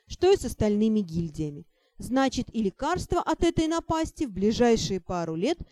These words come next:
может быть аналогичным. Организация прямых поставок, избыта при посредничестве Ордена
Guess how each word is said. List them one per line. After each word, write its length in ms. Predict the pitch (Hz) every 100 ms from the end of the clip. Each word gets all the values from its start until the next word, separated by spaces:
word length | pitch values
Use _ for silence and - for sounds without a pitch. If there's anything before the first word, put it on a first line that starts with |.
| _ _
может 380 | 202 262 381 330
быть 200 | 262 320 -
аналогичным. 800 | 302 254 202 165 165 - 160 156 _ _ -
Организация 840 | 220 220 226 220 214 214 - 196
прямых 440 | 175 170 208 370 -
поставок, 640 | 277 - - 185 165 - - _ -
избыта 580 | 190 160 175 359 - 196
при 140 | 214
посредничестве 920 | 196 185 214 349 359 339 - 269 277
Ордена 480 | 269 196 196 175